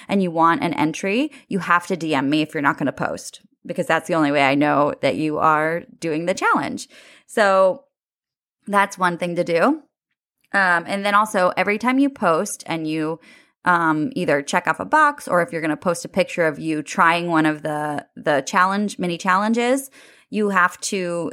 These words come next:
tag me at The Nourished Actor, and you have to hashtag sensitive creatives to be put in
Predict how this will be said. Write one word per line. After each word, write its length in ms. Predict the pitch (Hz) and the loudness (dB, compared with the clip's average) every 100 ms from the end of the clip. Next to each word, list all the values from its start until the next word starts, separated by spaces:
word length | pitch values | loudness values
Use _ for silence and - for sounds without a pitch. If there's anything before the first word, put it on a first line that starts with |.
| - | -10
tag 640 | - 185 170 185 220 233 | -2 2 4 2 0 -6
me 460 | 196 185 170 208 311 | -4 -2 0 0 2
at 200 | 165 170 | 0 0
The 80 | 180 | -2
Nourished 320 | 160 175 - | -2 -2 0
Actor, 540 | 156 135 - 202 392 - - - - | -2 -2 0 0 0 -8 -20 -18 -6
and 140 | 202 208 | -4 0
you 60 | |
have 300 | 196 160 - | 2 2 0
to 220 | - 185 170 | -8 -6 -2
hashtag 540 | 151 160 - 170 156 | 0 -2 -2 -4 -2
sensitive 400 | - 151 - 175 | -2 -2 -2 -4
creatives 540 | - 156 156 180 185 - | -2 -2 0 -2 -4 -12
to 100 | - | -8
be 140 | 160 | -8
put 340 | - - 170 - | -6 0 0 2
in 360 | 156 151 156 | 2 2 -2